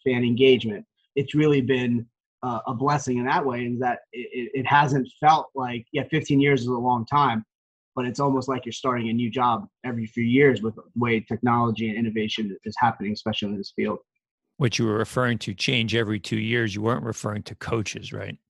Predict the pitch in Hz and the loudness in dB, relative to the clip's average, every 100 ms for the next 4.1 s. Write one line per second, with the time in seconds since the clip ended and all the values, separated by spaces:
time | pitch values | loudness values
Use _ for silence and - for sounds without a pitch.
0 | - 170 170 139 135 131 120 120 110 110 | -2 4 6 6 4 2 0 -2 -2 -4
1 | 95 - - - - 156 - - - - | -6 -12 -14 -16 -12 -16 -12 -6 0 2
2 | - 185 180 165 170 175 170 156 160 156 | 6 8 8 6 6 8 8 6 6 6
3 | 143 156 - 147 143 135 135 - 131 131 | 4 2 2 2 4 4 2 -2 -6 -6
4 | - | -8